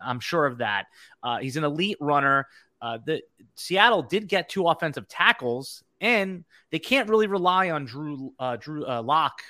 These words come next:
or Geno Smith to get them to the promised land. They're gonna have to establish the run,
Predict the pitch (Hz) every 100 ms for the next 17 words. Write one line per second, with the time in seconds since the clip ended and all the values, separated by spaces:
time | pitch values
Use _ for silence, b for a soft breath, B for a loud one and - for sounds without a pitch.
0 | - 139 131 127 104 160 135 - 151 165
1 | - 120 147 - 120 120 - 147 143 135
2 | 135 123 151 151 151 147 110 107 143 147
3 | 156 - 147 139 131 127